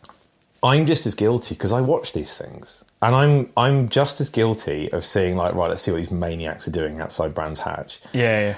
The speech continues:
Speaker 1: And, you know, having just, like, gone to a race day, it's not like track days don't exist, but that's a whole other thing. You know, let's talk about that another time. But,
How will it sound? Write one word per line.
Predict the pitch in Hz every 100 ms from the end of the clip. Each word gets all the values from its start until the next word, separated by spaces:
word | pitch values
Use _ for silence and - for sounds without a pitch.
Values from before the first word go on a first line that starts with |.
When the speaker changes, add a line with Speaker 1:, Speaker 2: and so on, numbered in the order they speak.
| -
Speaker 1:
And, | - 98 92 92 - 110
you |
know, | 98
having | 90 123 127 120
just, | 143 - 104
like, | 98 95 98
gone | 98 101 98
to | -
a | 95
race | 92 104 101 -
day, | - - -
it's | 143
not | 277 -
like | - - -
track | - 139 -
days | 76 -
don't | 82
exist, | 90 113 -
but | - 80
that's | 69 -
a | -
whole | - -
other | -
thing. | - -
You |
know, | -
let's | - -
talk | - -
about | -
that | -
another | 71
time. | - - -
But, | 80 -